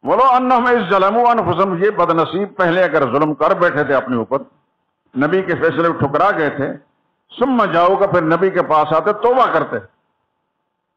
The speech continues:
और खुदा से इस्तिग़फ़ार भी करते और नबी से दरख्वास्त कर, "या रसूलल्लाह, आप भी हमारी दुआ करें, खुदा हमारे गुनाह माफ करें।" "लवजदुल्लाह तव्वाबर रहीमा", अल्लाह को तौबा करने, कबूल करने वाले मेहरबान पाते।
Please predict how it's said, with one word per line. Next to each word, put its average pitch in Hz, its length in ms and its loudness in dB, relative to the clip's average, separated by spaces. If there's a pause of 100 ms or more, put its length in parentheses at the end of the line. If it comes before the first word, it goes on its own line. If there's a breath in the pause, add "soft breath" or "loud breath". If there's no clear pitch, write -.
(320)
और 151 160 -2
खुदा 214 240 2
से 190 140 -2
इस्तिग़फ़ार 180 540 0
भी 220 80 0
करते 196 300 0
और 196 120 4
नबी 190 240 -2
से 185 260 0
दरख्वास्त 208 460 0
कर, 185 120 -2
"या 170 100 2
रसूलल्लाह, 175 420 0
आप 196 140 2
भी 202 120 -4
हमारी 175 300 0
दुआ 147 220 2
करें, 156 160 -2
खुदा 156 240 0
हमारे 143 240 0
गुनाह 139 240 -2
माफ 123 260 0
करें।" 104 160 -10 (680)
"लवजदुल्लाह 170 800 2
तव्वाबर 151 420 2
रहीमा", 139 420 2
अल्लाह 143 220 0
को 147 120 0
तौबा 151 280 0
करने, 143 320 -2
कबूल 147 280 -2
करने 143 200 -2
वाले 139 120 2
मेहरबान 127 440 0
पाते। 110 260 -4